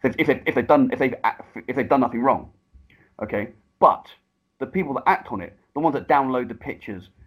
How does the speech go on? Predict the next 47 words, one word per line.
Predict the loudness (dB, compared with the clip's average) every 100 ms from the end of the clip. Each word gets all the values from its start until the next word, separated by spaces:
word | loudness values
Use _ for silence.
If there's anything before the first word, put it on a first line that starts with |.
| _
you | -8
know, | -8 -6
that, | -8 -10 -16
that | 0
go | 4 4
on | 2
these, | -4 -8 -8
on | -6
these | -6 -10
chat | -4 -2
rooms | -2 -6
and | -6
try | -6
and | -6
pick | -6
up | -6
thirteen-year-old | -2 -2 0 -4 -4
kids. | -6 -6 -8 _ _
That's | -8
disgusting, | -8 -6 2 2 2 -6 2
absolutely | 2 2 -4 -4 -4
disgusting, | -8 -8 -8 -10 -18 -18 _ _ -2
right? | 0 0 0
And | 0
they | 2
should | 0 0 2
absolutely | 0 0 -6 -6
face | -4 -6 -4
justice, | -6 -6 -14 -16 _ -6
and | 0
probably | 2 2
stricter | -2 -6 -2
justice | -2 -2 -4
than | -6
they |
get, | -6 -10 -12 _ -10
if | -4
I'm | -2
honest. | -2 -4 _ _ -8
I | -4
think | -4 -4
that | -4
sentencing | -4 -4 -4 -2 -2 -4
is | -4
a | -4
bit | -4
light, | -4 -4